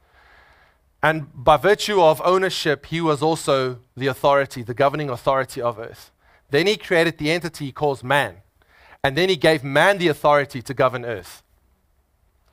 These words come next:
He gave us a job. And our job was to manage this place sustainably, manage it well,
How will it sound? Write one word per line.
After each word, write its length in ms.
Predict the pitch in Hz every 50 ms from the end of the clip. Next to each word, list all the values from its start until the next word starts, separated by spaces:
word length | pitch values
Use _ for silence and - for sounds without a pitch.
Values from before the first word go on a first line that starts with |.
| _ _ _ _ _ _
He 100 | - 135
gave 220 | 127 165 185 196
us 100 | 185 -
a 60 | 156
job. 340 | 139 113 160 165 139 - - _ _ _ _ _ _ _ _ _
And 100 | - 143
our 140 | 156 - 180
job 260 | 135 117 180 185 180
was 140 | 156 160 -
to 80 | - 143
manage 340 | 139 147 170 196 190 - -
this 180 | 151 135 -
place 440 | - - 123 120 123 - - - - _ _ _ _ _ _ _ -
sustainably, 640 | - 151 147 - 165 156 160 156 139 107 104 98 - _ _
manage 380 | 135 139 143 151 151 131 -
it 100 | 143 127
well, 320 | 120 131 139 131 107 -